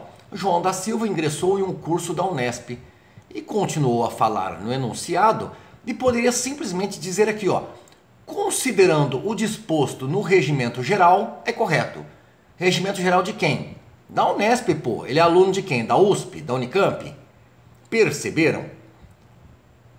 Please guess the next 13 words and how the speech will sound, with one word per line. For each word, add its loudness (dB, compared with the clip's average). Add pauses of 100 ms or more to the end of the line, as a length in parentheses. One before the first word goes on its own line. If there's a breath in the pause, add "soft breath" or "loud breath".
(520)
A -4 (140)
falta 2
de -6
necessidade 0 (200)
de -10
se -4
exprimir -2
aqui -4
explicitamente, -4 (200)
regimento -6
geral -8
da -10
unesp, -6